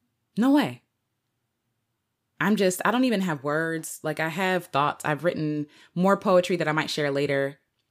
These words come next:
I don't wanna further traumatize you because I know we're all, like, kinda heavy from this collectively. Like, we're all kinda collectively mourning, um, and also fighting against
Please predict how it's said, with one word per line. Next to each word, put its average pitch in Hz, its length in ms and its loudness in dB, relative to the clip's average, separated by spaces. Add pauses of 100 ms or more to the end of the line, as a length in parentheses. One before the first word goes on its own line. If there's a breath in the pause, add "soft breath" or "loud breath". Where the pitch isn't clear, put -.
(140)
I 180 60 4
don't 226 100 4
wanna 165 260 0
further 170 240 2
traumatize 160 640 0
you 151 120 -4
because 147 240 -4
I 160 60 0
know 165 160 -2
we're 151 160 0
all, 139 440 0
like, 139 220 -6
kinda 156 180 -4
heavy 147 320 -6
from 160 200 -4
this 160 380 -6 (100)
collectively. 262 720 -4 (400 soft breath)
Like, 156 100 -4
we're 185 80 4
all 190 120 6
kinda 196 200 -2
collectively 156 840 -4 (180)
mourning, 233 680 -2 (340 soft breath)
um, 156 320 2
and 170 120 0
also 185 300 4
fighting 196 380 2
against 165 540 -4